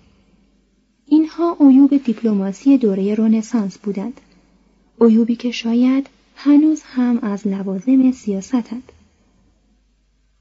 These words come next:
با این حال از امرای دوره رنسانس کمتر در رحم و سخاوت به پای او می‌رسیدند.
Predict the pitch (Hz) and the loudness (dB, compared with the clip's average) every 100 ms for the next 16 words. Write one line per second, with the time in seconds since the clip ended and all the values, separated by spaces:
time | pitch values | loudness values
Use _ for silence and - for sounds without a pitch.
0 | _ _ _ - 240 285 294 302 - 330 | _ _ _ -4 0 2 2 0 -6 -6
1 | 320 294 233 233 - 233 226 226 277 311 | -4 -4 -4 -4 -2 0 0 -2 -2 -2
2 | 285 208 196 190 190 190 208 214 269 277 | -2 -2 -2 -4 -2 -2 -4 -2 2 4
3 | 285 - - _ - 285 269 262 285 294 | 2 -4 -20 _ 0 4 4 2 2 2
4 | 247 196 185 180 180 190 196 190 202 185 | 2 -2 -4 -4 -4 -4 -6 -4 -6 -6
5 | - 196 196 185 185 185 _ _ - 196 | -8 -10 -8 -6 -6 -8 _ _ -4 -4
6 | 208 190 180 202 185 185 180 180 - 185 | -2 -2 -2 -2 -2 0 -2 -6 -8 -10
7 | 185 _ | -12 _